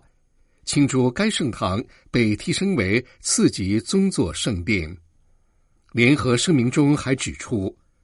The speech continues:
梵蒂冈国务卿的访问旨在加强圣座与科威特自一九六八年建交以来保持的友好与合作关系。科威特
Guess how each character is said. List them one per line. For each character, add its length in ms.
梵 280
蒂 120
冈 400
国 180
务 100
卿 220
的 80
访 320
问 240
旨 160
在 160
加 260
强 400
圣 340
座 340
与 200
科 220
威 140
特 340
自 340
一 100
九 160
六 160
八 160
年 340
建 200
交 180
以 140
来 340
保 220
持 180
的 240
友 280
好 400
与 100
合 280
作 180
关 260
系。 320
科 160
威 140
特 300